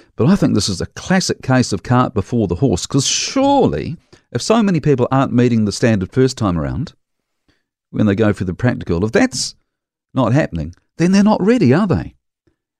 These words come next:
And if they're not ready, they're not being trained properly. And that is what the government should be focusing on, because at the moment you can learn to drive from anybody. You can spend money and go to an instructor, or your parents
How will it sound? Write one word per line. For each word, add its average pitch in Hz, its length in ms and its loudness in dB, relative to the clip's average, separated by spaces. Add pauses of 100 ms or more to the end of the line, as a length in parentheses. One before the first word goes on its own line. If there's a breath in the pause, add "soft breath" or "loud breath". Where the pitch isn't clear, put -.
(120)
And 143 140 -2
if 135 80 -4
they're 131 120 0
not 123 160 -4
ready, 190 380 0 (720)
they're 101 100 -2
not 104 140 -2
being 139 180 2
trained 214 300 0
properly. 65 440 -4 (1500 soft breath)
And 139 180 2
that 160 140 2
is 127 120 -4
what 123 140 -4
the 104 80 -2
government 101 360 0
should 240 360 0
be 170 140 2
focusing 95 520 0
on, 90 160 0
because 131 300 0
at - 100 -4
the 151 80 2
moment 156 440 0
you 170 100 -2
can 147 160 -2
learn 143 320 2
to 165 100 -2
drive 120 380 0
from 139 220 0
anybody. 104 400 -2
You 95 100 -4
can 104 100 -8
spend 190 360 0
money 151 260 0
and 113 100 2
go 117 160 4
to 143 80 0
an 165 120 -2
instructor, 127 420 -6
or 107 100 -4
your - 100 -2
parents 127 480 2